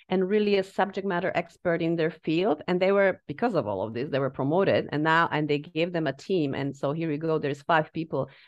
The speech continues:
and do what you did, but now do it through these five people. And, and they, they, they don't know how, and they're craving the success that they've experienced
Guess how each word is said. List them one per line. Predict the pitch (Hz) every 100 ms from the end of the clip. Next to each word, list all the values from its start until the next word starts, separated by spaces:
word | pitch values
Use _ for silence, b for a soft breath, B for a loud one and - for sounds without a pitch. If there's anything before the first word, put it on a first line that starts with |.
| B
and | 170
do | 160 240
what | 208 202
you | 180
did, | 190 190 165
but | 160
now | 165 185
do | 180 175
it | 160 -
through | 175 170
these | 160
five | - 156 160
people. | 240 277 139 139 B B B B _ -
And, | 190 190 196
and | - 196
they, | 196 208 208 208 226 240 208 -
they, | 190 202 226
they | 220 196
don't | 269
know | 320 320
how, | 240 339 320 139 - -
and | 202 196
they're | 202 220
craving | 220 - 214 214 294 277 196 170 165
the | 185 185
success | - 180 - 240 240 -
that | 180
they've | 180 180
experienced | 175 - - 254 233 160 170 -